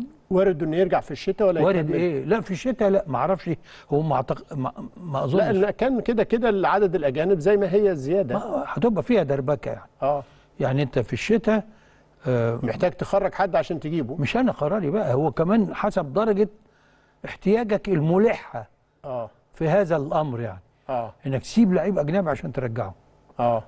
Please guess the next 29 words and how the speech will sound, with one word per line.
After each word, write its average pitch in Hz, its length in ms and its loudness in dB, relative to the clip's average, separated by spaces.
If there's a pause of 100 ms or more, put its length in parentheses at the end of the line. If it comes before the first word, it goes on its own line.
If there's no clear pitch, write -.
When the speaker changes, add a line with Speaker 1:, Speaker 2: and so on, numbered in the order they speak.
(680)
Speaker 2:
إنما 196 260 4
آخر 233 140 0
السنة 269 300 0
هتبقى 190 360 0
باينة. 196 340 0 (600)
Speaker 1:
آه. 120 220 -4 (100)
Speaker 2:
هيرجع 196 380 4
لع-، 196 160 2 (1300)
تبقى 185 180 0
باينة، 233 360 0 (480)
ويجوز 165 300 0
حد 214 200 -4
يجي 220 240 2
له 196 480 0 (180)
حاجة 214 360 2
بره، 202 360 2
يجوز 185 320 0 (120)
يعني 131 300 -2 (560)
بيبقى 226 300 4
في 254 120 0
متغيرات. 214 520 2
أنت 180 140 -2
مستني 170 580 2 (420)
الموسم 170 380 2
الطبيعي 156 480 0
في - 100 -10
آخر - 140 -12
السنة. 123 300 -12 (220)
Speaker 1:
مهم. 117 240 -6